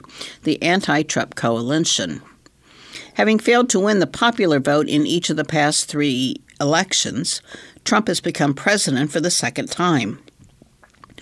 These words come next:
On that thin basis, his supporters would try to execute his schemes of personal impunity and political vengeance.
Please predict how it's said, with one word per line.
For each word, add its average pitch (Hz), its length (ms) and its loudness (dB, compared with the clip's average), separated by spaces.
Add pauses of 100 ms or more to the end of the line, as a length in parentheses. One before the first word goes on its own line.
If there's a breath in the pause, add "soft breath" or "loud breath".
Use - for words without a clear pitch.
(340 loud breath)
On 202 180 4
that 208 180 4
thin 285 300 4
basis, 147 560 0 (200 loud breath)
his 220 220 2
supporters 151 560 2
would 160 140 0
try 160 240 0
to 151 220 -2
execute 180 560 0
his 127 160 0
schemes 160 460 2
of 135 160 -6
personal 170 440 0
impunity 120 720 0 (320 loud breath)
and 147 180 2
political 123 500 -2
vengeance. - 880 -2